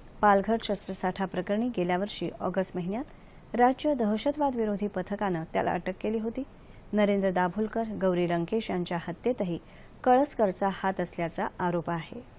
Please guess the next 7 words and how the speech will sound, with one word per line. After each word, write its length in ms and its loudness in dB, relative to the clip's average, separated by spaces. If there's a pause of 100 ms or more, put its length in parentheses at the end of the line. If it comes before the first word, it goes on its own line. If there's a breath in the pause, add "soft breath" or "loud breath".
(2000 loud breath)
राज्यातल्या 480 4
दुष्काळ 420 2
निवारणासाठी 680 2
केंद्र 340 0
शासनानं 580 0
राष्ट्रीय 400 0
ग्रामीण 440 2